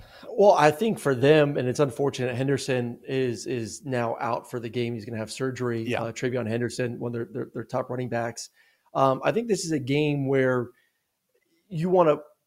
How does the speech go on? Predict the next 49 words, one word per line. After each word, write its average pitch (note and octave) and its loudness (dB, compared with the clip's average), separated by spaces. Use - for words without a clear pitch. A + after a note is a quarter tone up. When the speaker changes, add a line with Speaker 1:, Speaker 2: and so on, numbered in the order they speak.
Speaker 1:
two F#3+ 0
things, C3+ -2
run D3 4
the E3 2
football D3 0
and C3+ -2
then C3 -2
be C#3+ 0
able C3 0
to A#2 -4
stop A#2 -2
the A#2+ -14
run. A2 -8
And, B2 -2
and, B2+ -8
and, C3 -8
and B2+ -4
I B2+ 0
say D#3 0
run C#3 0
the B2+ -2
football, C3 -2
and C3 -4
people C#3 -6
are - -2
like, D#3+ -10
"Oh, C#4+ -4
well, D#3 0
they C#3+ 2
throw F3+ 2
the D#3+ 2
ball D3+ 4
so - -4
well," F3 2
and C3+ -2
that's C3 -6
C D#3 -8
J D#3 0
Stroud, F#3 2
and C3 -2
they C#3+ -2
got D3 2
Marvin D#3+ 2
Harrison D#3 0
Junior. E3+ -2
Why A#2 -2
not D#3+ 0
attack D#3+ -2
Georgia, D3 4